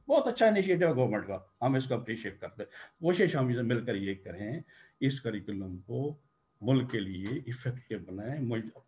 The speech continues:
फ्यूचर की जो needs हैं, उसको पहले देखा जाए, उस पर research की जाए, उसको सामने रखकर हम इसको शुरू,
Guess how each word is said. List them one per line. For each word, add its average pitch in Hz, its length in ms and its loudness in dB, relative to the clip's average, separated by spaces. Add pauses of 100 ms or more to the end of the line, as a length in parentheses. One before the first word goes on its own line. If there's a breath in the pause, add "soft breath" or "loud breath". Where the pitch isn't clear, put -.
(160)
फ्यूचर 143 300 2
की 143 120 0
जो 135 140 2
needs 139 400 6
हैं, 139 60 2
उसको 131 220 -2
पहले 113 260 0
देखा 101 300 -6
जाए, 104 360 -4
उस - 80 -8
पर 135 120 -2
research 107 360 -4
की - 140 -10
जाए, 117 320 -10
उसको 254 280 -2
सामने 165 320 0
रखकर 123 360 -4 (320 soft breath)
हम 107 120 0
इसको - 220 -8
शुरू, 98 240 -8